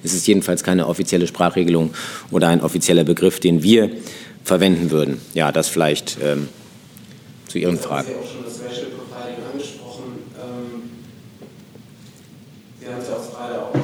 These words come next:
Speaker 2: ausgeführt, aber, ähm, ist es denn so, dass die, dass die Erkenntnisse darüber haben, dass die Bundespolizei sich zum Beispiel daran beteiligt hat, große Menschengruppen da einzukesseln, was ja, äh, dann aufgrund, äh, offensichtlich der Herkunft passiert ist, was ja dann wiederum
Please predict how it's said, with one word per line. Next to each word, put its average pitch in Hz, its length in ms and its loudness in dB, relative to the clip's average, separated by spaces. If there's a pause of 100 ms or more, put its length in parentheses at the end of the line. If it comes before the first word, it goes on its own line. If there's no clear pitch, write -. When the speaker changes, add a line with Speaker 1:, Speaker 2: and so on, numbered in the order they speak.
(120)
Speaker 2:
ausgeführt, 123 600 -14
aber, 113 480 -8
ähm, 117 160 -10
ist - 160 -14
es - 160 -16
denn 120 80 -12
so, 120 160 -14
dass - 200 -12
die, 117 240 -12
dass 117 120 -12
die - 160 -12
Erkenntnisse 123 440 -12
darüber 117 280 -10
haben, 120 120 -10
dass - 120 -12
die - 120 -14
Bundespolizei - 680 -12
sich - 160 -14
zum 117 120 -10
Beispiel 113 280 -12
daran 117 240 -10
beteiligt 117 400 -12
hat, 113 240 -12
große 113 240 -10
Menschengruppen 113 560 -12
da 113 240 -10
einzukesseln, 135 640 -14
was 113 160 -14
ja, 113 160 -10 (800)
äh, 113 360 -12
dann 117 200 -10
aufgrund, 120 400 -12
äh, - 400 -16
offensichtlich - 640 -16
der 117 160 -12
Herkunft 123 480 -12
passiert 151 440 -8
ist, - 160 -14
was 110 200 -14
ja 110 80 -14
dann 110 240 -14
wiederum 110 640 -12